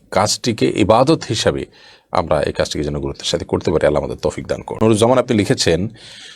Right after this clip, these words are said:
সূরা তিনে আল্লাহ বলেছেন, মানুষকে তিনি সুন্দরতম অবয়বে সৃষ্টি করেছেন। তাহলে সুন্নাতে খাতনাতে আল্লাহর সুন্দরতম সৃষ্টির পরিবর্তন করা হচ্ছে, এই এখতিয়ার কি মানুষের আছে? আর খাতনা করানো তো লজ্জাজনক একটা বিষয়, এই বিষয়টি অনুষ্ঠান করে মানুষকে কেন জানাতে হবে? তাহলে বাচ্চারা লজ্জা বিষয়টা কিভাবে শিখবে?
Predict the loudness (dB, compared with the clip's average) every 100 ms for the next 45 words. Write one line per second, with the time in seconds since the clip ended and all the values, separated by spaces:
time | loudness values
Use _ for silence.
0 | -6 2 4 4 2 2 4 4 4 2
1 | 2 2 0 0 0 2 2 2 2 4
2 | 4 6 8 6 6 2 2 0 0 0
3 | 0 -2 -6 -10 _ -20 -20 -20 _ 0
4 | 2 2 2 2 2 4 4 2 0 0
5 | 0 0 2 2 4 4 4 6 4 2
6 | -6 _ -4 0 2 4 4 2 2 2
7 | 2 0 0 2 4 4 2 0 2 4
8 | 4 0 -6 -8 -10 -20 -18 -4 -2 -2
9 | 2 2 2 0 0 0 0 2 2 2
10 | 0 -2 -14 -4 -2 -2 -2 -2 0 -2
11 | 4 6 6 4 -2 -12 -6 2 4 4
12 | 4 2 2 0 -2 -2 -2 0 -2 0
13 | 0 2 2 2 2 0 -2 -2 0 2
14 | 2 2 -4 -2 0 0 0 0 2 0
15 | 0 0 0 0 -2 2 2 2 2 2
16 | 2 2 2 2 0 -2 -2 -2 -2 -2
17 | -6 -8